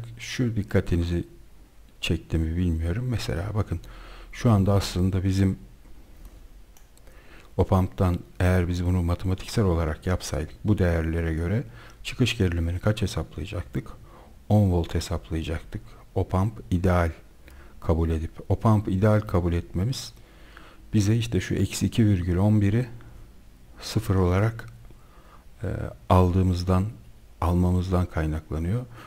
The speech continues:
Veya bu ikisinin gerilimini eşit kabul etmemizden kaynaklanıyor.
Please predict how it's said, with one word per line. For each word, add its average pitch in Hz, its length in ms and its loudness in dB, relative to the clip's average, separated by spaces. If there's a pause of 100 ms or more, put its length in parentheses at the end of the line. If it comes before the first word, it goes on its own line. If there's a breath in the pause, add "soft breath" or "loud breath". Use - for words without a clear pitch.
(160 loud breath)
Veya 92 220 2
bu 101 120 4
ikisinin 87 380 0
gerilimini 95 580 2 (460 loud breath)
eşit - 380 -2
kabul 87 320 0
etmemizden 87 640 0
kaynaklanıyor. 82 800 -4